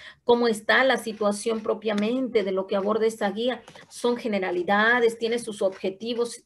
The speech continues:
y todo lo demás, ¿verdad? Pero una de las partes esenciales que yo les recomiendo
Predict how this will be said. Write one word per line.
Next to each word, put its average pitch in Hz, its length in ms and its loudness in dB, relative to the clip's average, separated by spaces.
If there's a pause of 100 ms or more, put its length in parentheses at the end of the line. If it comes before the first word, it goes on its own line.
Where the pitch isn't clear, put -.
y 208 120 -10
todo 214 320 2
lo 190 100 0
demás, 180 340 -4
¿verdad? 202 300 -6 (380)
Pero 247 180 6
una 381 180 2
de 339 100 0
las 220 180 0
partes 240 500 0
esenciales 202 760 -4 (460)
que 220 140 0
yo 247 120 4
les 285 140 0
recomiendo 220 720 -2